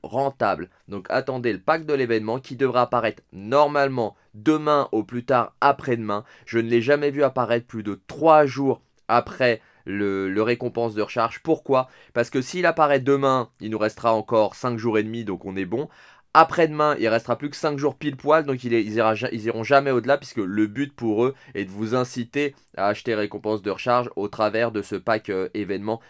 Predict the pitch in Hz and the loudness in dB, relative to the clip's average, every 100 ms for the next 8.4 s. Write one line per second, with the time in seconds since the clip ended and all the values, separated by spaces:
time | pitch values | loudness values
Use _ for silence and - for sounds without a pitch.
0 | _ - 98 107 127 117 117 113 107 107 | _ -6 -4 0 0 0 0 0 -4 -6
1 | 107 110 - 95 92 117 - 101 - 87 | -6 -6 -6 -8 -4 -6 -6 -10 -8 -8
2 | 95 92 87 - 85 85 87 85 - 107 | -6 -6 -8 -10 -10 -10 -12 -12 -4 -4
3 | - _ - 104 101 98 95 95 107 - | -4 _ -8 -6 -6 -6 -8 -6 -6 -6
4 | 95 92 - 101 95 92 90 104 - _ | -6 -6 -4 -4 -4 -4 -6 -6 -8 _
5 | - _ 104 104 123 - 175 165 139 131 | -20 _ -10 -4 -4 -2 -2 -2 -2 0
6 | 123 - 131 131 - _ - 120 120 135 | -2 2 0 0 -8 _ -4 -2 2 2
7 | 135 120 120 135 156 143 131 127 120 113 | 2 0 0 0 0 0 2 0 -4 -2
8 | 117 113 123 | -2 0 -4